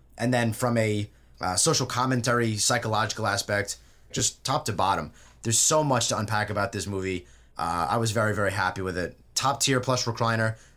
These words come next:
maybe even Royal Throne upon rewatch. I was very pleased. Favorite of the year for now.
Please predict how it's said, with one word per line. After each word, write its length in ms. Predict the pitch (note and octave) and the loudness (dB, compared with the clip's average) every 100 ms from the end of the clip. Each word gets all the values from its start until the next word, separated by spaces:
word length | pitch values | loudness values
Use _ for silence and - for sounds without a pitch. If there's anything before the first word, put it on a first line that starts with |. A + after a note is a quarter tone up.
| - | -4
maybe 280 | A#2 C#3+ C#3+ | 0 2 4
even 240 | C3 A#2+ | 2 4
Royal 240 | A#2 A2 G#2 | 4 4 2
Throne 300 | G#2 G#2 G2+ | 0 0 0
upon 480 | - G2 G2 F#2 | 0 -2 0 -4
rewatch. 460 | F#2 G2 F#2 F2+ F2 | -4 -2 0 2 2
I 80 | G#2+ | 0
was 360 | G2+ F#2 - - - - | 0 -2 -4 -8 -20 -4
very 240 | B2+ A2+ | 0 0
pleased. 340 | G#2+ G2 F#2 - | -2 -4 -4 0
Favorite 260 | C3 G#2+ | 0 2
of 60 | G2+ | 0
the 80 | F2+ | -2
year 180 | F2+ F2 | -4 -4
for 140 | F#2 | -4
now. 340 | E2+ E2+ E2+ | -2 -2 -2